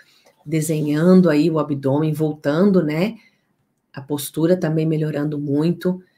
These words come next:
Enfim, gente, ó, a parte de postura, mais alunas,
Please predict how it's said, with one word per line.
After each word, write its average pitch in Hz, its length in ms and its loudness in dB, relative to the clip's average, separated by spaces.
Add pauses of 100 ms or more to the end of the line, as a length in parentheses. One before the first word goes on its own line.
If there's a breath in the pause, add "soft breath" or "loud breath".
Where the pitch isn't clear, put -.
(220 loud breath)
Enfim, 220 440 0
gente, 147 280 0
ó, 170 60 2
a 147 60 0
parte 180 340 -6
de 185 100 0
postura, 160 1080 -4 (1200)
mais 165 560 0
alunas, 156 1200 -2